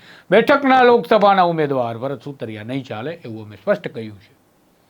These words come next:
અને ચુડાસમાએ કહ્યું છે કે વાત ઉપર સુધી હું પહોંચાડીશ. ખેર, હવે આ ઝઘડાને વધુ વિગતવાર સમજીએ. આજે ધારાસભ્યોનું એક જૂથ બન્યું છે જે આ પીઢ નેતાઓની સામે છે. જે પીઢ નેતાઓ ક્યારેક એક સમયે સામે સામે લડતા હતા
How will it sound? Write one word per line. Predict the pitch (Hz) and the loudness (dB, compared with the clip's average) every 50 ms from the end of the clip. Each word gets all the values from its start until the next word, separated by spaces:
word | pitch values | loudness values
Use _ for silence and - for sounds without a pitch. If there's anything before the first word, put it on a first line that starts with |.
| _ _ _ _ - - - _ - - _ | _ _ _ _ -20 -20 -20 _ -20 -18 _
અને | - 131 127 135 139 160 202 214 175 - | -4 -4 -4 -4 -4 -8 -10 -12 -14 -10
ચુડાસમાએ | 139 131 127 127 123 113 - 131 120 110 101 | -8 -6 -4 -4 -6 -6 -10 -14 -14 -14 -12
કહ્યું | - 127 143 147 147 | -12 -10 -10 -10 -10
છે | 143 - 202 | -12 -12 -10
કે | 196 170 | -8 -6
વાત | 131 123 123 117 113 | -6 -4 -6 -6 -8
ઉપર | 127 113 120 165 | -12 -8 -6 -6
સુધી | 131 - 117 101 101 101 | -6 -6 -8 -12 -12 -14
હું | 101 98 - | -16 -16 -18
પહોંચાડીશ. | - 101 95 - 110 101 92 87 82 - _ _ _ _ _ _ _ _ _ _ _ _ _ _ _ _ _ _ - | -18 -20 -18 -18 -20 -20 -20 -20 -20 -20 _ _ _ _ _ _ _ _ _ _ _ _ _ _ _ _ _ _ -2
ખેર, | - 143 110 95 - _ _ _ _ _ _ _ _ - | -2 -2 -2 -4 -14 _ _ _ _ _ _ _ _ 0
હવે | 165 190 220 | 2 4 4
આ | 226 226 | 4 4
ઝઘડાને | 208 202 202 208 208 196 190 196 208 233 247 | 4 2 2 4 4 2 2 2 0 0 -2
વધુ | 233 202 185 180 151 180 185 | 0 2 2 2 4 4 2
વિગતવાર | 165 160 151 139 123 - 120 110 98 | 2 2 2 2 0 -2 -4 -12 -12
સમજીએ. | 92 - - 101 98 90 87 - _ _ _ _ _ _ _ _ _ _ _ _ _ _ _ _ _ _ _ | -14 -18 -20 -20 -20 -20 -20 -20 _ _ _ _ _ _ _ _ _ _ _ _ _ _ _ _ _ _ _
આજે | - 170 185 208 | 0 2 2 4
ધારાસભ્યોનું | 180 214 226 233 220 226 214 202 226 233 226 226 | 4 4 4 4 4 2 0 2 2 2 4 4
એક | 220 | 2
જૂથ | 190 165 190 226 240 - | 4 2 2 0 2 0
બન્યું | 196 190 190 185 185 180 | 0 -2 -2 -2 -4 -4
છે | 175 185 202 | -2 -2 0
જે | 190 190 | 2 4
આ | 185 185 | 2 4
પીઢ | 160 175 170 156 | 2 0 -2 -2
નેતાઓની | 156 165 156 160 160 156 156 151 147 | -2 -4 0 0 0 0 0 -2 -4
સામે | 123 - 151 175 196 196 165 | -4 -2 -2 0 0 -2 -2
છે. | - 151 160 170 175 - - - - - | 0 0 -2 -2 -2 -8 -18 -20 -4 0
જે | 175 233 220 | 2 4 4
પીઢ | 226 240 262 240 | 4 4 2 4
નેતાઓ | 220 220 220 208 214 202 202 226 233 | 4 2 2 2 4 4 6 6 4
ક્યારેક | 185 208 202 196 180 185 | 4 2 2 2 0 -2
એક | 185 165 - | -4 -4 -4
સમયે | - 185 185 180 180 175 | -4 -4 -2 0 0 0
સામે | 170 - 180 185 226 269 247 | 0 2 2 4 4 4 4
સામે | - 202 185 180 175 | 4 4 2 2 2
લડતા | 165 156 147 139 - - 139 135 | 2 2 2 0 2 2 2 2
હતા | 127 - 156 170 196 190 | 2 2 2 2 2 0